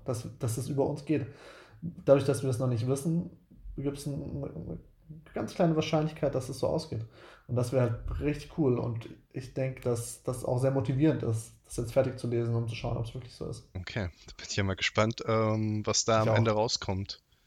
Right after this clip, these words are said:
Speaker 1: Ja, wahrscheinlich nichts Gescheites, aber das ist okay.
Speaker 2: Aber das wär ja zu hoffen, dann wär ja nämlich das Buch kürzer.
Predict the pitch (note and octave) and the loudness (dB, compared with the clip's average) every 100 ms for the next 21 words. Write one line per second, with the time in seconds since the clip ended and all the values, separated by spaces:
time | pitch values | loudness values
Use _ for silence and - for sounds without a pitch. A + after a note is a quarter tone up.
0 | _ - _ - - _ - - A2 A2+ | _ -20 _ -20 -20 _ -8 -2 4 6
1 | D3 C#3 C#3+ - A2 G#2+ A2 - A#2+ A2+ | 6 4 2 -2 2 4 4 2 4 8
2 | A2 A2 - - A2+ - A2+ A#2 A2+ A2+ | 8 4 0 -6 -6 -4 -2 -2 -2 2
3 | A#2 - C#3+ C3+ C3+ C3 - B2+ G#2 G#2+ | 4 10 10 10 8 4 4 4 6 8
4 | A2+ A2+ A2 - G#2+ - C3+ - - F2+ | 8 8 4 0 -4 -4 -8 -8 -10 -8
5 | - | -10